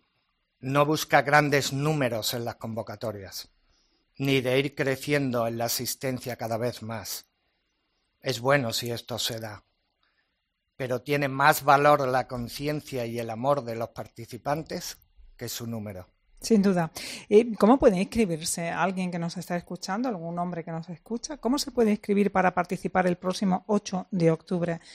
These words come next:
Speaker 2: en este rezo público del Rosario?
Speaker 1: Bueno, en realidad no hay inscripción. Tratamos de simplificar y quitar formulismos, como he comentado anteriormente.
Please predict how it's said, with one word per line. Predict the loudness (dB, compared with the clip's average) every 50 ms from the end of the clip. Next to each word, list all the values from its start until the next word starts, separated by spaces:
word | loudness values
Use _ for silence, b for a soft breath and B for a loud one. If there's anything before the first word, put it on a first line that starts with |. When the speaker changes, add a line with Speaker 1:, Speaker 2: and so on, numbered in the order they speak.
| B B B B
Speaker 2:
en | 0 2 2
este | 2 4 4 4 6
rezo | 6 4 2 2 -2 -4
público | -2 0 0 0 0 -2 -4 -8 -8
del | -6 -8 -8
Rosario? | -8 -8 -8 -8 -8 -10 -10 -12 -16 -18 _ _ b b b b b b b b b b b b b b
Speaker 1:
Bueno, | -4 -2 -2 0 0 -2
en | -2 -2 -2
realidad | -4 -4 -4 -4 -2 2 4 4 4 4
no | 2 0
hay | 0 0 0 -2
inscripción. | -6 -8 -10 -10 -12 -12 -12 -12 -10 -10 -8 -8 -10 -12 -18 _ _ _ _ _ _ _
Tratamos | -10 -10 -10 -6 -2 0 0 0 -2 -4 -4
de | -4 -4
simplificar | -4 -6 -8 -10 -10 -12 -12 -10 -12 -12 -6 0 2 2 2 2 -2 _ _
y | -16 -16 -14
quitar | -14 -16 -16 -10 _ 2 4 4 4 2
formulismos, | 0 -4 -4 -6 -4 -4 -6 -6 -2 0 0 0 0 0 2 2 2 2 2 -2 -8 _ _
como | 0 0 2 2 2 0
he | 0
comentado | 0 -2 -4 -4 -2 0 0 0 0 -2
anteriormente. | -4 -4 -6 -6 -4 -2 -2 -4 -4 -8 -10 -12 -14 -18 -20 -20